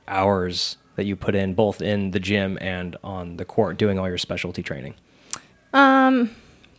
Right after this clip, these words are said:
Speaker 2: probably one to two hours of specialty training a day, and then practice was, like, two hours a day. So, I
Speaker 1: Mm-hmm.
Speaker 2: mean, it could total up to four hours.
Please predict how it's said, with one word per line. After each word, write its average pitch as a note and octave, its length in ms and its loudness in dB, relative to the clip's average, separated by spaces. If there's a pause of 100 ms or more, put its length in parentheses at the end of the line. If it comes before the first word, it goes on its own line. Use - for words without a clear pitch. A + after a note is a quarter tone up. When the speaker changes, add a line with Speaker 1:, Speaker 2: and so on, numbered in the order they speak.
(460)
Speaker 2:
probably G4 240 8
one F3+ 300 6
to G#3+ 100 -2
two G#3 200 6
hours F3 280 10
of E3 80 2
specialty E3 500 0
training E3+ 640 2 (320)
a F#3 80 8
day, E3 480 6
and F3 140 4
then F3 140 4
practice F3 480 4
was, F3 140 0
like, E3+ 160 2
two F3 200 4
hours D3 600 2
a F3 80 2
day. E3 300 2
So, G3 220 0
I G3+ 40 2
Speaker 1:
Mm-hmm. A3 80 4
Speaker 2:
mean, G3+ 160 4
it F3+ 80 -4
could C4 120 -2
total E3+ 240 6
up D#3+ 140 2
to F#3 60 0
four D#3 220 4
hours. D3+ 300 4